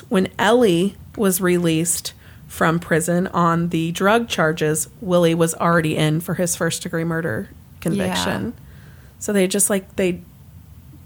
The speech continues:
Speaker 1: they just, it affected their whole lives. All of these events, like, they just had this huge, just, like, ripple effect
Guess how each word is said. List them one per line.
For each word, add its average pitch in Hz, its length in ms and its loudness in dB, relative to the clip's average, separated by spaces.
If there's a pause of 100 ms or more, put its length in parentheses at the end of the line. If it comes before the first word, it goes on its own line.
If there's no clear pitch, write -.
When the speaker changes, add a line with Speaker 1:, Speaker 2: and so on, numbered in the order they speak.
(180)
Speaker 1:
they 196 140 2
just, 196 340 -2 (760)
it 233 80 2
affected 226 440 0
their 220 160 2
whole 196 500 0
lives. 165 680 -4 (840)
All 185 240 2
of 185 80 0
these 180 180 -2
events, - 600 -4
like, 180 180 -2
they 165 120 -4
just 175 200 -4
had 180 160 -2
this 175 220 -2
huge, 196 420 -4 (240)
just, - 240 -6
like, 165 240 -2 (140)
ripple 180 360 0
effect 185 560 -4